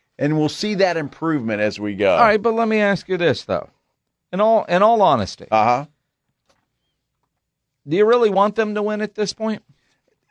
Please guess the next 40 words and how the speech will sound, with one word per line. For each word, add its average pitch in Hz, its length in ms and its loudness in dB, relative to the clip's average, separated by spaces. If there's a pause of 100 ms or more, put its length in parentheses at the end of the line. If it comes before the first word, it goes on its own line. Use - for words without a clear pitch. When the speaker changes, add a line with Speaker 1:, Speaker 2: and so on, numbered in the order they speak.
(140)
Speaker 2:
And, - 220 -16
and, 214 280 2
Speaker 1:
What? 226 120 4
Speaker 2:
and 226 100 2
I 233 100 4
say 262 280 2
that 147 260 4 (2000)
they're 175 220 0
trying. 233 340 0
I, 165 200 2
I 190 40 2
mean, 196 160 0
at 180 140 -2
this 240 200 2
point, 220 300 -2
the, 160 180 -2
the 156 140 0
best 226 420 -2
thing 214 220 -2
they 196 160 0
can 180 220 -2
do 170 180 0
for 170 140 -4
this 165 220 0
organization 147 800 0
is 175 160 -2
finish 165 320 -2
in 160 100 -4
the 147 60 0
bottom 127 320 2
three. 87 280 -8 (540)
Speaker 1:
I 190 140 2
don't 208 420 -4
see, - 340 -12
I, 175 280 0 (120)
I 156 80 -4
don't 151 320 -2
hear 175 400 -4
any 139 220 -2
talk, 131 600 0